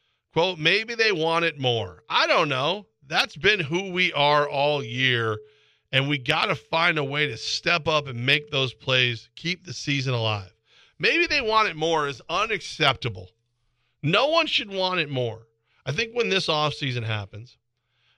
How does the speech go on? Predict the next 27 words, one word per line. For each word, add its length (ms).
and 640
the 160
Knicks 420
are 600
doing 300
the 400
annual 440
dance 460
of, 360
"Do 80
you 80
want 200
Julius 300
Randle? 340
Do 80
you 120
want 200
Julius 320
Randle? 300
Do 100
you 140
want 200
Julius 300
Randle?" 340
The 100
first 420
person 720